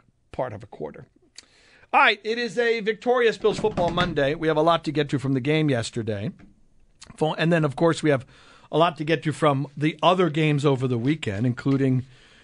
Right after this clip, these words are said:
the, uh, Bengals hanging on over Baltimore. Brian Daboll got a playoff win over the Vikings. The, uh, <laughs> Chargers blew a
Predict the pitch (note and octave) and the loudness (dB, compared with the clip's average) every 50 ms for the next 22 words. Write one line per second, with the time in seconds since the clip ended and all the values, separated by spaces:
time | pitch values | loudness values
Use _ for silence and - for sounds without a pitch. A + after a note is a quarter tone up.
0 | _ _ - - B2 B2 A#2+ A#2+ A#2+ A#2 A2+ A2 A2 A2+ C3+ A2+ A2 D3+ D#3 D#3+ | _ _ -8 -4 -4 -2 -2 0 -2 0 0 -2 -2 -4 -4 -2 0 2 2 4
1 | D#3+ D3 C#3 C#3 D3+ D3+ D3 D3 D3 C#3+ D3 C#3+ C#3+ C#3 C#3+ C#3 D3 - - C#3+ | 2 2 0 0 0 0 2 2 2 2 2 2 2 2 2 0 0 0 0 0
2 | C#3 B2+ A#2+ B2 A#2 C#3 G3 F#3+ F#3+ F#3 - F3 F3 E3+ D#3+ D#3 D3+ D3 C#3+ C3+ | 0 2 0 0 2 4 4 4 4 2 -2 -2 0 2 4 4 4 4 4 2
3 | B2+ A#2+ C3 A#2+ A2 A2 A2 G#2+ D#3 E3+ F#3 F#3+ F#3 F3+ E3+ E3+ E3 D#3+ D3+ - | 0 -2 -2 -4 -4 -4 -4 0 0 2 2 2 2 2 2 2 2 2 2 0
4 | - F3 E3+ E3 E3 D#3+ D#3+ D3+ - - D#3 D#3 D3 C#3 C3 A#2 A2+ G2+ G#2 G2+ | 2 4 4 6 6 4 2 2 0 -2 -2 0 0 0 0 -2 -2 -6 -2 0
5 | A#2+ D#3+ F3 F3+ - - E3+ E3 D#3+ D#3 C#3+ - - - - _ - - - - | 2 4 4 2 2 0 0 2 2 0 -2 -4 -6 -14 -20 _ -20 -20 -20 -20
6 | - _ _ _ _ - A#2+ A#2 A#2 A#2 A#2 A2+ A2 G#2+ G#2+ - - G3+ G3 D#3+ | -20 _ _ _ _ -2 -2 0 0 2 0 0 0 -2 0 2 4 4 4 4
7 | D#3 - - D3 B2+ - - - F#3 E3 C3 A#2+ G2+ | 2 0 -4 -4 -6 -8 -6 -4 -2 0 -2 -2 -4